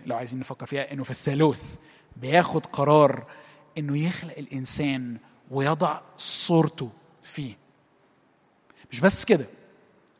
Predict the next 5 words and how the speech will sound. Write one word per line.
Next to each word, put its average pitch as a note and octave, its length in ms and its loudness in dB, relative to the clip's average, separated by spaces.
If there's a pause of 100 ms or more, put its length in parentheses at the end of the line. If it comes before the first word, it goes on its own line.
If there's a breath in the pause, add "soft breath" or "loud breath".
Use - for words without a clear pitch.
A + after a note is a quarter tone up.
(120)
مش C#3+ 140 -4
بيخلق F3 400 -2
الإنسان F3 600 -4
علشان E3 680 -2 (340 soft breath)
يبقى E3 460 4